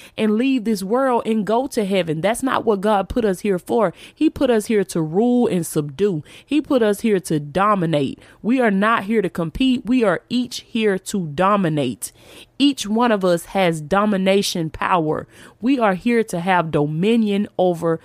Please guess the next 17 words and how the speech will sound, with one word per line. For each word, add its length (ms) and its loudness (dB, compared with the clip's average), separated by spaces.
the 180 -10
earth. 300 -2
We 160 2
are 140 2
here 200 -2
to 180 -6
rule 600 2
and 160 -2
subdue, 520 -2
not 440 0
to 120 0
rule 340 2
and 120 0
subdue 440 -2
over 380 0
each 320 -4
other. 400 0